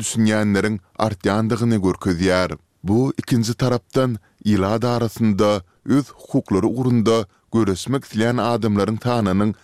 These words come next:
köpelýändigini hem görkezip biler diýip synçy aýtdy. Ýöne Lewaply synçynyň pikiriçe, Türkmenistanda köp adam owada ýa-da ýurtda durmuşyň üýtgäp biljegine pessimist garaýar.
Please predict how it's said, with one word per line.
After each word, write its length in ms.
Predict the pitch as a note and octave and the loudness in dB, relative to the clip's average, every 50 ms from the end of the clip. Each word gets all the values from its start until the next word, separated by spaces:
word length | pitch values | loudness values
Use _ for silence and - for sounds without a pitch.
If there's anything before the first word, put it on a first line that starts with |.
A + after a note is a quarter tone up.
| _ _ - | _ _ -4
köpelýändigini 880 | - B2 - B2 G#2+ F#2 F2+ G2+ A2+ B2 B2+ A#2+ B2 A2+ A#2+ A#2 A2+ G2+ | -4 -2 0 0 0 2 2 2 0 0 0 0 0 0 0 0 0 0
hem 180 | A#2 B2 A#2 G#2+ G2 | 0 -2 0 0 0
görkezip 440 | A2 A2 G#2 - - F#2+ F2+ F2+ _ - | 0 0 0 0 -4 -6 -6 -8 _ -4
biler 240 | - F#2+ G#2 B2 C3 | 0 0 2 0 0
diýip 320 | B2 A#2+ C#3 C3+ C3 - - _ _ _ - | 0 0 0 0 0 -2 -8 _ _ _ -2
synçy 380 | - C3 C3 B2+ A2+ - - - | 0 0 2 0 0 -2 -2 -2
aýtdy. 720 | - E2+ F2+ F2 - _ - - F#2+ G2 G2 F#2 E2+ D#2+ - _ _ _ - | -2 -2 -4 -4 -8 _ -2 0 2 2 2 0 -2 -4 -6 _ _ _ -6
Ýöne 460 | - F#2+ G2+ G2+ G2+ F#2+ F#2 F#2 F2+ D#2 C#2+ D2 | -2 0 0 2 2 2 0 0 -2 -2 -2 -2
Lewaply 440 | E2+ F2+ F2+ F2+ F2 F2 - C#3 C#3+ | -2 0 0 0 -2 -2 -4 -6 -4
synçynyň 500 | - D#3 D3+ C#3 B2 - C3 B2 B2+ A#2 | -2 0 -2 0 0 0 0 0 -2 -2
pikiriçe, 720 | - - - C3 A2 A2+ - - - A#2+ A2 A2 G#2+ F#2 - _ _ _ _ _ - | -4 -6 -4 -4 -4 -4 -4 -2 0 2 2 2 2 -2 -6 _ _ _ _ _ -8
Türkmenistanda 800 | - A#2+ - - G2+ G2+ G2 F#2+ - - - F#2 F2+ F2 F2 F2+ | -8 -8 -4 -2 0 0 0 0 -2 -2 -2 -2 0 0 -2 -2
köp 260 | F2 - D3+ C#3 - C3+ | -2 -2 -2 -2 -2 0
adam 340 | C3 B2 A#2 G#2 A#2+ A2+ | -2 0 0 0 0 0
owada 720 | D2+ G2+ G#2+ G#2 F2+ D#2+ F2 E2 D2+ F2+ G2 G2+ G2+ F2+ - _ _ _ _ _ - | 2 2 2 2 0 0 -2 0 0 0 2 2 0 -2 -4 _ _ _ _ _ -2
ýa-da 360 | G2 G#2+ A2 A2 F2+ E2 F#2+ | 0 0 0 0 -2 -2 -2
ýurtda 500 | F2+ F2 F#2 F#2 F2+ - - - C#3+ A#2 | -2 0 0 -2 -2 -2 -2 -2 -2 0
durmuşyň 440 | G#2+ A#2 G#2+ G2+ F#2+ F2 - B2+ - A#2+ | 0 0 0 0 0 0 -2 -2 0 -2
üýtgäp 380 | G#2 - - B2 B2 A#2+ - | -2 0 -2 -2 -2 -2 0
biljegine 600 | - G2+ F2 E2 G2+ A2+ A#2 A#2 A#2 A2+ A2+ A2+ | -2 -2 0 0 0 0 2 2 2 2 0 0
pessimist 600 | - - - A#2+ - - B2 A#2 G2+ F#2 - - | -2 -6 -10 -8 -4 -2 0 0 0 0 -2 -4
garaýar. 640 | - G2 F#2+ F#2 F#2 F2+ F#2 F#2+ F#2 F#2 F#2 F2+ F#2 | -4 -2 0 0 0 0 2 2 0 0 -2 -4 -6